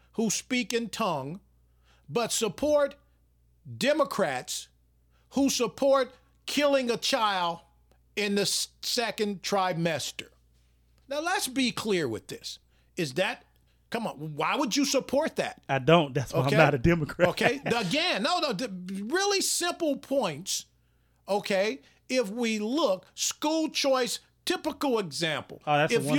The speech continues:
Speaker 2: wonderful
Speaker 1: live in an urban community,
Speaker 2: Mm-hmm.
Speaker 1: your child should be able to go to any school that they can get to by means of transportation.
Speaker 2: Right.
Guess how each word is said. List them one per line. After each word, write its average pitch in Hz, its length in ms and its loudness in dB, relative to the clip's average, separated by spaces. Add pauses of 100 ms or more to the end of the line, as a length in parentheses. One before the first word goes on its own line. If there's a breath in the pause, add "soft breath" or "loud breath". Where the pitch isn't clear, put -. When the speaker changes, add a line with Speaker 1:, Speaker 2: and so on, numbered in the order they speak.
Speaker 2:
wonderful 311 120 2
Speaker 1:
live 277 320 4
in 247 100 0
an 247 140 2
urban 247 340 0
community, 180 640 -2 (600)
Speaker 2:
Mm-hmm. 143 280 -8 (880)
Speaker 1:
your 262 300 2
child 262 680 -2
should 240 280 -2
be 220 160 0
able 220 520 0
to 220 100 -2
go 208 300 0
to 185 180 0
any 302 500 0
school 247 960 0 (300)
that 214 220 -4
they 226 160 0
can 208 220 0
get 208 360 -2
to 240 320 -2 (180)
by 202 200 0
means 202 260 0
of 185 120 -2
transportation. 160 840 -6 (440)
Speaker 2:
Right. 139 240 0